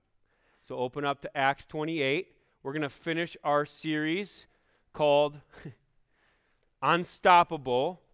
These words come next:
the Power of Complete Surrender, which sets in a greater series called a whole year theme, right? Called Unstoppable, the Power Within the Church, which sets in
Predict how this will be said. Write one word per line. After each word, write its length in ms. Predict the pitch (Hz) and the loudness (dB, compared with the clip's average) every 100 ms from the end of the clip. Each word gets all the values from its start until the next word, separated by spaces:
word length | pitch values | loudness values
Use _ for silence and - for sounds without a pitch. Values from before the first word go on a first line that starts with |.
| _ _ | _ _
the 100 | 139 | -8
Power 460 | - 165 160 170 170 | -4 6 6 8 4
of 140 | 143 | 0
Complete 380 | 175 147 165 160 | -8 -4 -4 -4
Surrender, 640 | - 160 170 160 107 - _ _ _ _ _ | -6 2 2 2 -6 -12 _ _ _ _ _
which 220 | 165 175 | -2 -2
sets 600 | - - 202 214 - - | -8 2 6 6 6 -6
in 340 | - 175 165 180 - | 2 2 2 -2 -4
a 160 | 156 151 | -2 -2
greater 560 | 123 151 185 233 202 | -4 2 4 4 2
series 800 | 160 - 143 120 120 156 175 - _ _ _ | -2 -6 -4 -4 -4 -6 -10 -18 _ _ _
called 440 | - 170 156 160 139 _ _ | 0 4 4 4 -2 _ _
a 120 | 143 | -2
whole 340 | 131 175 202 208 | 0 2 2 2
year 360 | 160 214 214 | 0 2 2
theme, 640 | 208 - 233 233 160 143 156 | 2 -6 -2 2 2 2 2
right? 400 | 135 151 185 - _ _ | 4 6 4 -2 _ _
Called 220 | 165 165 | 0 2
Unstoppable, 960 | 170 170 - 185 185 180 160 156 151 - _ | 2 0 2 6 6 4 0 2 2 -2 _
the 80 | 151 | -10
Power 340 | - 185 180 | 4 8 10
Within 380 | 175 170 160 165 | 8 4 0 0
the 80 | 165 | -2
Church, 500 | - 226 208 135 - - - | -2 4 4 4 -2 -20 -6
which 200 | 170 202 | 2 2
sets 600 | - - 233 262 302 - 220 | 2 0 8 8 8 0 2
in 480 | 202 175 165 190 | 6 8 6 2